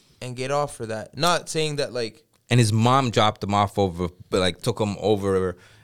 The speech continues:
Speaker 2: uh,
Speaker 1: State lines.
Speaker 2: state lines with an assault rifle, you know, and there was no charges brought towards her,
Speaker 1: Yeah.
Speaker 2: a minor.
Speaker 1: Yeah.
Speaker 2: You know what I mean?
Speaker 1: So I'm tired of, like, people
Speaker 2: You know what they do?
Speaker 1: exaggerating
Speaker 2: You know what they
Speaker 1: violence.
Speaker 2: do to black moms who lie on, like, pa-,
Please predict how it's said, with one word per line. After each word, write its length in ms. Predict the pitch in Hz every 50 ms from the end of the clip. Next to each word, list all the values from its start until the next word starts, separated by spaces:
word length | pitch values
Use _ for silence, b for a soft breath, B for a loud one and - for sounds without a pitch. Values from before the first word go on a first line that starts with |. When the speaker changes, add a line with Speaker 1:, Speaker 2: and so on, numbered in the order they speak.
| b -
Speaker 2:
uh, 280 | - 82 80 78 78 76
Speaker 1:
State 280 | - 52 - 147 139 123
lines. 260 | 127 123 123 107 -
Speaker 2:
state 320 | - - 143 127 127 113 98
lines 420 | 104 107 104 107 107 101 92 95
with 200 | 98 117 117 -
an 120 | 113 104 101
assault 340 | 98 - - 120 113 104 92
rifle, 400 | 98 101 95 - - - 95 98
you 80 | 104
know, 140 | 104 120 147
and 180 | 147 135 120 110
there 80 | 107
was 80 | 107 104
no 160 | 113 113 113
charges 380 | - - 107 104 107 98 95 90
brought 220 | - 98 90 95 -
towards 360 | - 92 90 90 87 80 -
her, 240 | - 90 87 80 85 - -
Speaker 1:
Yeah. 180 | - 160 160 92
Speaker 2:
a 40 | 98
minor. 500 | 101 104 107 113 113 104 92 78 95 - _
Speaker 1:
Yeah. 180 | - 147 135 107
Speaker 2:
You 140 | 92 92 92
know 100 | 95 98
what 100 | 98 92
I 80 | 87 87
mean? 220 | 92 107 127 147 - _
Speaker 1:
So 160 | - - 135
I'm 120 | 143 147 139
tired 380 | - 143 156 160 160 160 147
of, 100 | 143 127
like, 180 | 131 127 123 113
people 440 | 117 127 123 - 131 127 123 117 - b b b b b -
Speaker 2:
You 120 | - 117
know 80 | 135 143
what 120 | 147 139
they 100 | 131 139
do? 200 | 131 131 147 151
Speaker 1:
exaggerating 320 | 156 - 110 107 117 117 120
Speaker 2:
You 60 | 123
know 100 | 135 143
what 100 | 147 143
they 80 | 147 139
Speaker 1:
violence. 60 | 131
Speaker 2:
do 100 | 147 147 143
to 60 | 131
black 300 | 117 135 131 135 - -
moms 320 | 127 127 127 127 131 123
who 140 | - 127 113
lie 260 | 110 110 107 113 117 117
on, 220 | 113 113 107 98
like, 240 | 104 104 92 85 -
pa-, 320 | - 117 123 120 92 107